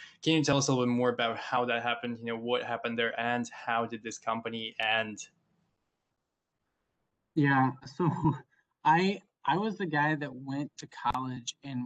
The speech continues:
Speaker 2: was like, "Wait, we have to walk everywhere?" <laughs> And, and so I actually brought my scooter, my, that, you know, every, a lot of kids have when they're growing up, they have their scooter. I brought that and thought that that would be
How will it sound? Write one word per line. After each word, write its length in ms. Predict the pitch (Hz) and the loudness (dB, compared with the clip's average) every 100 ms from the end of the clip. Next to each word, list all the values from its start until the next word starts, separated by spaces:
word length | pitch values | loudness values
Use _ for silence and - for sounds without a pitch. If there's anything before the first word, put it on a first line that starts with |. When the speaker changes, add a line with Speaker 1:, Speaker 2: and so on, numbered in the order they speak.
| 127 | -6
Speaker 2:
was 200 | 135 117 | -8 -6
like, 260 | 120 117 - | -6 -6 -4
"Wait, 180 | 135 127 | -4 -2
we 160 | 131 127 | -2 -2
have 180 | 143 - | -2 -2
to 80 | |
walk 380 | 117 117 143 151 | -6 0 0 2
everywhere?" 640 | 165 160 165 170 175 175 180 _ - - _ | -2 0 0 0 -2 -6 -8 _ -20 -20 _
<laughs> 260 | - 135 - | -4 -2 2
And, 300 | 220 156 143 - - - - 226 247 | 4 4 0 -8 -16 -18 -8 -2 2
and 360 | 202 208 208 165 - - _ - | 4 2 0 -4 -10 -20 _ -4
so 400 | 190 165 160 - | 2 4 4 2
I 180 | 143 151 | 2 2
actually 360 | 170 165 - 165 | 2 -2 0 0
brought 480 | 131 139 135 143 139 | 2 2 4 2 0
my 180 | 135 | -2
scooter, 560 | 151 - 135 135 139 127 | -4 -6 -2 0 0 -2
my, 380 | 127 123 120 104 - | -2 -2 -2 -6 -10
that, 200 | 127 117 127 | -10 -6 -2
you 100 | 127 | -2
know, 240 | 120 117 | -2 -4
every, 180 | 127 127 127 | -6 -8 -6
a 40 | 131 | -2
lot 180 | 131 127 | 0 -2
of 100 | 127 | -4
kids 300 | 139 127 131 | -6 -6 -2
have 240 | 127 127 | -2 -2
when 140 | 127 | -2
they're 100 | 123 | -4
growing 360 | 123 127 123 123 | -4 -2 -2 -2
up, 220 | 123 120 | -4 -6
they 100 | 123 | -6
have 200 | 123 120 | -6 -6
their 120 | 120 | -8
scooter. 580 | 113 - 131 131 120 117 - _ - | -12 -6 -2 0 -2 -6 -12 _ -4
I 80 | 127 | -2
brought 360 | 127 139 151 143 | 4 4 4 2
that 240 | 120 117 | 0 0
and 100 | 120 | -2
thought 180 | 127 127 | -4 -2
that 100 | 123 | -4
that 140 | 123 | -4
would 140 | 113 127 | -4 -4
be 280 | 123 120 | -4 -4